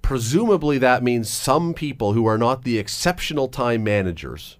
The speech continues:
not everybody is a great time manager, some people's marks are going to go, does that not make this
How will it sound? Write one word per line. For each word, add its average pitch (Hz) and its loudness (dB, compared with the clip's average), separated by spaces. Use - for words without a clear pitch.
not 139 0
everybody 135 2
is 104 0
a 104 0
great 101 -2
time 90 -2
manager, 73 -8
some 190 2
people's 151 -6
marks 120 0
are 107 -2
going 110 0
to 107 -2
go, 101 -2
does 120 -2
that 151 2
not 151 4
make 127 -2
this 139 -2